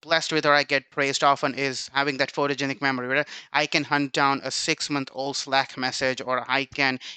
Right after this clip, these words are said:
in my mind, recall what I talked with someone fifteen months ago,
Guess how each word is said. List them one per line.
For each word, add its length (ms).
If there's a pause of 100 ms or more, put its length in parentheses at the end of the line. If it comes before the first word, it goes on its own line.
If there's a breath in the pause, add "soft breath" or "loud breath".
(100 loud breath)
in 160
my 140
mind, 240
recall 340
what 140
I 80
talked 300
with 100
someone 600 (480)
fifteen 500
months 300
ago, 400